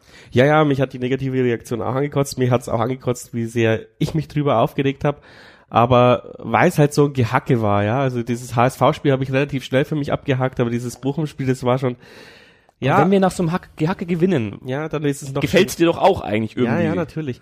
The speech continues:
Speaker 1: Und <laughs> ich weiß auch nicht, ja, es ist eine komische Stimmungslage, vielleicht auch, weil dieser Druck so hoch ist, ja. Wir erwähnen den Tobi so oft, hoffentlich hat jemand ein Trinkspiel draus gemacht.
Speaker 2: <laughs>
Speaker 1: Ähm,
Speaker 2: Hab jetzt schon, wenn
Speaker 1: ja.
Speaker 2: du's gesagt hast.
Speaker 1: Nächstes zwei, nächste zwei Spiele zählen, wir hätten es halt druckfrei haben können, jetzt hast halt Druck.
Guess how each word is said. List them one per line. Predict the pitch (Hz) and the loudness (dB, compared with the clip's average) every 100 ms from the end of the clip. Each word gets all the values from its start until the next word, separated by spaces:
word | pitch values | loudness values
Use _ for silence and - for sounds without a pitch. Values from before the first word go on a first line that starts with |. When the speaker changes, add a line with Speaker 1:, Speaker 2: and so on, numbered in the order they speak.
| - - - 113 | -20 -20 -20 -2
Speaker 1:
Und | 135 139 - - - | -2 -2 -8 -10 -6
<laughs> | 262 466 139 | -4 -2 0
ich | 143 143 | 2 4
weiß | 147 196 | 4 2
auch | 104 180 | 2 2
nicht, | 170 131 | 2 0
ja, | 127 | 0
es | 175 | 0
ist | 180 | -2
eine | 190 | -4
komische | 156 196 214 185 | -2 -2 -2 -4
Stimmungslage, | - 180 180 165 175 151 | -2 0 0 0 0 2
vielleicht | 135 139 - | 0 0 0
auch, | 151 | 0
weil | 165 | 0
dieser | 160 156 151 | 2 0 2
Druck | 180 - | 0 0
so | 147 | 0
hoch | 131 120 | 0 0
ist, | 113 - | -2 0
ja. | 131 165 - | 0 0 -2
Wir | - 139 123 | -2 0 2
erwähnen | 135 139 180 | 2 0 0
den | 147 | -2
Tobi | - 170 160 | -2 -4 -2
so | 175 156 | -2 -2
oft, | 170 - | -2 -4
hoffentlich | 160 156 147 | -4 -2 -2
hat | 139 | -2
jemand | 135 143 | 0 -2
ein | 143 | -2
Trinkspiel | 160 - 127 | -4 -4 -2
draus | 117 113 - | 2 2 0
gemacht. | 123 127 - - | -4 -4 -4 -4
Speaker 2:
<laughs> | 120 - - - - | 0 0 -4 -6 2
Speaker 1:
Ähm, | 135 139 135 127 | 4 4 2 -2
Speaker 2:
Hab | 110 104 | -6 2
jetzt | 107 - | 0 2
schon, | 135 131 104 | 2 4 2
wenn | 107 | 0
Speaker 1:
ja. | |
Speaker 2:
du's | 110 - | -2 -2
gesagt | 101 95 | -2 2
hast. | |
Speaker 1:
Nächstes | 135 - 190 - | 2 0 -6 -4
zwei, | - 147 160 - | 4 4 4 0
nächste | 151 - 185 | -4 -4 -8
zwei | - 143 | -2 0
Spiele | 143 - 151 135 | 0 -2 -2 -2
zählen, | - 151 185 151 | -2 -2 0 0
wir | |
hätten | 139 - 143 | -2 -2 -4
es | 139 | 0
halt | 120 151 | 0 0
druckfrei | 175 - 139 | -6 -2 0
haben | 143 143 147 | 0 -2 -2
können, | 143 139 | -2 0
jetzt | 131 - 135 | -2 -2 0
hast | - - | 0 2
halt | 113 113 | 0 2
Druck. | 104 - | 0 -2